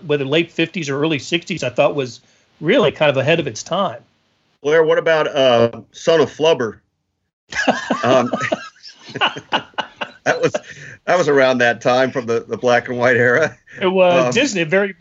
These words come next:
Speaker 1: a very Disney movie.
Speaker 2: Yeah, it's, but, you know, speaking of that, that era, it, a more modern movie about that era, but I, I, I just did a quick scan, and I'm embarrassed I didn't even think about, forty-two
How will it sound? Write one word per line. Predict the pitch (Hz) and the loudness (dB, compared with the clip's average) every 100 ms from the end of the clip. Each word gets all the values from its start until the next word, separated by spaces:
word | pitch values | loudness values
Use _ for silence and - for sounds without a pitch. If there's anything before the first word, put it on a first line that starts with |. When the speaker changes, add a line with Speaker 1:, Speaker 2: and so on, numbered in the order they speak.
| 156 | -4
Speaker 1:
a | |
very | 139 208 214 185 | 0 2 2 0
Disney | 180 233 170 | -4 -4 -8
movie. | 131 123 113 | -8 -10 -8
Speaker 2:
Yeah, | 117 143 - 147 - | -2 -2 0 -2 -4
it's, | - - _ _ - | -10 -20 _ _ 0
but, | 160 175 | 0 2
you | |
know, | 180 170 | 2 2
speaking | 165 - 202 202 | 0 -14 -12 -4
of | 160 - | -4 0
that, | 151 156 _ _ - | 0 0 _ _ -4
that | 147 139 - | -2 0 2
era, | 143 196 170 135 135 | 0 2 -2 -2 -6
it, | 131 135 - 135 151 | -8 -16 -16 -18 -6
a | |
more | 131 147 | -2 0
modern | 139 139 151 135 | 2 2 2 2
movie | 123 170 131 | 0 -2 0
about | 123 135 120 | 0 2 2
that | 127 120 | 2 4
era, | 117 117 117 | 4 4 2
but | 117 123 | 2 0
I, | 139 - 151 | -2 -4 -6
I, | 131 - | -8 -4
I | 135 | -4
just | 139 160 | -4 -6
did | 156 | -2
a | - | -2
quick | - 156 - | -2 -4 -4
scan, | - 143 160 147 | -4 0 2 2
and | 127 | 2
I'm | 123 127 | -2 -4
embarrassed | 123 110 160 180 - | -2 0 0 0 0
I | 127 | 0
didn't | 135 139 | 2 -2
even | 120 107 | -4 -4
think | 160 170 | -4 -2
about, | 127 110 110 - | 0 2 0 -4
forty-two | 175 233 175 - 175 160 110 107 | 2 2 2 -4 -2 -2 -2 -8